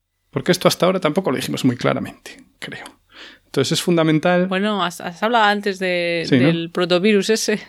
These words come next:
Speaker 2: del
Speaker 1: Efectivamente, pero bueno, ahora le voy a poner ya nombre. Un replicador, una molécula que sea capaz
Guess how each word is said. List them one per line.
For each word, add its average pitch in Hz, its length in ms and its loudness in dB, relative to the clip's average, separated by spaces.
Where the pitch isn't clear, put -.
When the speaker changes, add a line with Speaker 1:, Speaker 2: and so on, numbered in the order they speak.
Speaker 2:
del 185 180 -6
Speaker 1:
Efectivamente, 135 540 0
pero 135 120 0
bueno, 143 200 2
ahora 151 260 2
le 147 120 0
voy 143 100 2
a 139 40 0
poner 143 260 2
ya 135 120 2
nombre. 123 340 0
Un 156 120 2
replicador, 139 500 0
una 143 120 2
molécula 156 340 0
que - 80 -4
sea 156 120 0
capaz 156 340 -2